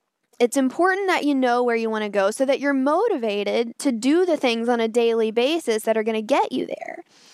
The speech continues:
So we establish that vision, but then the im-, really important piece of this is establishing what, what we call the integrity piece of the framework.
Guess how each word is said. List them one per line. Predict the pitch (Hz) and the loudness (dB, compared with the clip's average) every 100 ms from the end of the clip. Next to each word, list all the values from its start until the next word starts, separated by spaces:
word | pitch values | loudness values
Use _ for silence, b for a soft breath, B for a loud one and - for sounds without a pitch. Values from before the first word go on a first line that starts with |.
| B B B | B B B
So | 262 | 2
we | 262 | 2
establish | 254 - 349 415 403 349 | 2 2 2 4 2 2
that | 285 226 | 0 0
vision, | 233 330 285 220 | 0 0 0 -2
but | 220 226 | 0 0
then | 294 311 | 0 0
the | 277 | 0
im-, | 233 - - | -2 -4 -12
really | 233 262 381 466 277 | -4 0 2 2 2
important | 226 220 226 - | -2 0 -2 -2
piece | 208 208 208 | -6 -4 -2
of | 214 | 0
this | 196 190 226 - | 2 2 0 0
is | - 220 220 214 | 2 4 2 0
establishing | 233 - 240 254 294 285 269 262 | -4 0 2 2 0 0 -2 0
what, | 240 - 240 | -2 -4 -8
what | 240 240 | 0 0
we | 233 | 2
call | 233 | 0
the | 208 | 0
integrity | 214 - - 233 220 214 208 | -2 -6 0 0 2 0 -2
piece | - 196 202 | -4 -4 -2
of | |
the | 185 | -4
framework. | - 185 - - - | -2 -2 -2 -4 -6